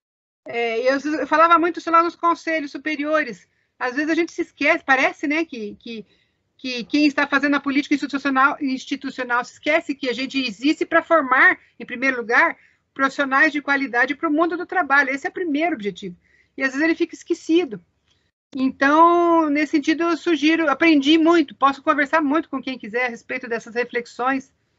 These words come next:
É, e aí eu coloquei aqui do ladinho até uma reflexão pequenininha, né? Será que qualquer propósito, qualquer interesse, qualquer objetivo serve?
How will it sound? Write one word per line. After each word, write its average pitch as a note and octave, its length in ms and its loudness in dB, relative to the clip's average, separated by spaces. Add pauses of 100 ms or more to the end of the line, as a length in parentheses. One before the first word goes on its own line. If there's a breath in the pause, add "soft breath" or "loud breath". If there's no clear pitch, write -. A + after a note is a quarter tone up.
(640)
É, A3+ 380 0
e B3 180 0
aí B3 100 6
eu C#4 100 2
coloquei D#4 320 2
aqui D#4 100 0
do D4 80 0
ladinho D4 460 2
até D4+ 200 2
uma E4 180 4
reflexão E4 400 2
pequenininha, F4 420 0
né? D#4+ 140 4
Será D#4+ 240 2
que F#4+ 100 -2
qualquer D4 320 2
propósito, C4+ 640 0
qualquer B3 320 -4
interesse, C4+ 420 -4
qualquer B3+ 240 -2
objetivo A#3+ 360 -6
serve? B3+ 600 -4